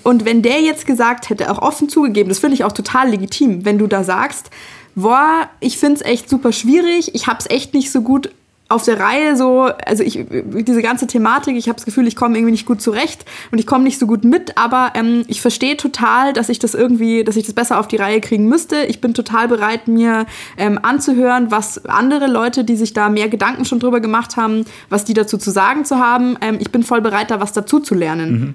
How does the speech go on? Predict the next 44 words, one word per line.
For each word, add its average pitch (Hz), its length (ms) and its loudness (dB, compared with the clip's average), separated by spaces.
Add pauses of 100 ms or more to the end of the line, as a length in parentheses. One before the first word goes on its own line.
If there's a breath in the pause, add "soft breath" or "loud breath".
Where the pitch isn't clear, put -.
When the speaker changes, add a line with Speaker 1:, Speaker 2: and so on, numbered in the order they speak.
(100)
Speaker 1:
D-, - 160 -6
das, 277 320 -4
also 247 140 2
das 247 160 0
finde 320 200 2
ich 311 80 -4
eine 262 80 -2
total 262 380 0
legitime 277 500 2
Aussage. 285 560 -2 (760 loud breath)
Ich 240 160 0
hab's 254 220 -2
offensichtlich, 285 720 0
ich 233 100 -4
mach's 262 300 0
nicht 277 180 2
gut 320 220 4
gerade, 262 300 0
ich - 180 -2
möcht's 277 340 0
aber 262 180 2
gerne 240 260 2
besser 254 280 -2
machen. 196 360 -2 (340 loud breath)
Das 233 120 2
ist 226 80 -2
schon 277 140 2
ein 262 60 0
entscheidender 233 520 0
Faktor, 233 720 -2 (160 loud breath)
so 226 180 -2
eine 233 120 4
gewisse 247 400 0
Absicht 214 400 -2
halt 190 140 0
einfach, 202 240 -2
die 208 100 -2
dahinter 208 320 2
steckt. 180 300 -6
Also 208 180 0
so, 208 140 0
du 214 100 -2
kannst 240 300 -4 (180)
ja 214 380 -2